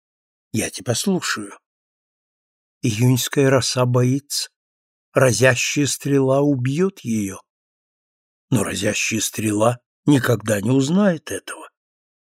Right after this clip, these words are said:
И Мейбл покраснела, произнося эти слова,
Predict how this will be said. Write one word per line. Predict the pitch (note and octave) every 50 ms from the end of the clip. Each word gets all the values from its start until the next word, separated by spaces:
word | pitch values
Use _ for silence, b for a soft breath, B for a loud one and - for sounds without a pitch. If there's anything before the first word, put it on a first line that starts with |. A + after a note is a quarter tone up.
| _ _ -
И | C3
Мейбл | A#2+ B2 B2 C3 C#3 B2+ C#3+ C3+ B2
покраснела, | - - B2 - C#3 C#3+ B2+ - - - F#3+ E3 C#3 G#2+ G#2 G2+
произнося | - - A#2 A#2+ A2 G2 G#2 A#2+ A#2+ A2 - - A#2+
эти | G#2+ G#2 G2 - -
слова, | - - - A2+ A2+ C3 E3+ F3+ - -